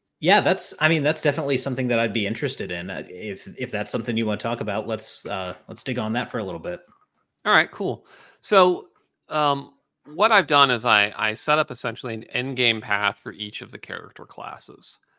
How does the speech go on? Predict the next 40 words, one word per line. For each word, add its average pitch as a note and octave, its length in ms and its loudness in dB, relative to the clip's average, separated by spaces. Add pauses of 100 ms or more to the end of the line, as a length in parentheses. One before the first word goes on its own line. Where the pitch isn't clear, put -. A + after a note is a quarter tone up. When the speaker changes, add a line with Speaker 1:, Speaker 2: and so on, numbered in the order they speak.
(120)
Speaker 1:
Hmm. F#2+ 260 -8
Speaker 2:
Um, A2+ 300 -2 (240)
and C3 360 -2 (400)
the D3+ 160 -6
end G#3 200 2
game F#3 200 0
path C#3 540 -2
for C#3 140 -12
each A#2 200 -10
character B2 260 -4
class G#2+ 280 -4
isn't F3 380 -2
enforced C3 840 -6 (220)
on A2 180 -6
you G#2 160 -8
as G#2 120 -16
a G2+ 40 -18
player. - 600 -6
So, A2+ 200 -10
like, G2 160 -6
for A2+ 140 -10
instance, - 380 -14 (500)
if G#2+ 200 -8
you're B2+ 340 2
a - 100 -12
thief, B2+ 520 -6
but - 220 -12
you G#2+ 160 -16
want G#2+ 280 -6
to A2 100 -14
rule G#2 400 -8
a - 20 -8
stronghold G2+ 640 -6
and G2 160 -10
lead G2+ 160 -10
armies, F#2 640 -8
you A2+ 160 -14
can G2 140 -18
do G2 180 -12
so. - 300 -18